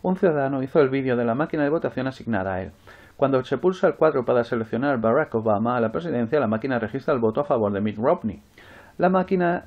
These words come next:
estaba fuera de línea después de que él mostró el vídeo a los funcionarios locales, según un informe de la M S N B C. O, por ejemplo, por el otro lado,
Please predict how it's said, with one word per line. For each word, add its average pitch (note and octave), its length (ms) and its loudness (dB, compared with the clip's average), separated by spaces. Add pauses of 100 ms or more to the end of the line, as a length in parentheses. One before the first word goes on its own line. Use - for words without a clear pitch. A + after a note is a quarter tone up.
(120)
estaba C#3+ 400 4
fuera D3+ 320 4
de C3+ 100 0
línea C3 380 -2
después B2+ 400 -2
de C3 100 -2
que A#2 160 2
él A#2 80 0
mostró A2 300 -2
el A2 80 -2
vídeo A#2 240 -2
a - 20 0
los B2 140 -2
funcionarios G#2 560 -4
locales, G#2 400 -4
según G2+ 240 -10
un A2 60 -4
informe C#3+ 360 -2
de B2+ 80 -2
la G#2+ 240 -2
M B2+ 240 -4
S A#2 180 -8
N A2+ 140 -4
B A2+ 140 -8
C. - 240 -12 (1400)
O, E3+ 260 8 (340)
por A2 120 -4
ejemplo, E3+ 560 2
por B2 140 2
el G#2 100 2
otro G#2 160 -2
lado, G2 380 0